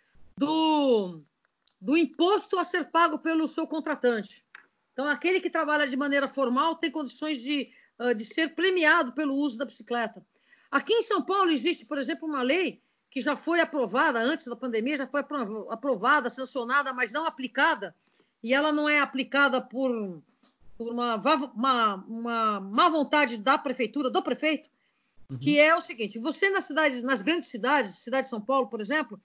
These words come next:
Speaker 1: você tem um subsídio pago às empresas de transporte de ônibus.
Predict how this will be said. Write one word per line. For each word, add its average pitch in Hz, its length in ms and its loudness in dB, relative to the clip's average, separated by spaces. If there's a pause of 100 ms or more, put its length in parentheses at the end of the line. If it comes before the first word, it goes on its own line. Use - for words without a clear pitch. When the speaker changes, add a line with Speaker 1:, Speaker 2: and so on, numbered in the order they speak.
(600)
Speaker 1:
você 269 280 0
tem 339 360 -2
um 302 220 0
subsídio 311 640 0
pago 294 420 6
às 262 200 2
empresas 269 640 0
de 254 220 -8
transporte 269 920 -4 (120)
de 196 160 0
ônibus. 202 440 0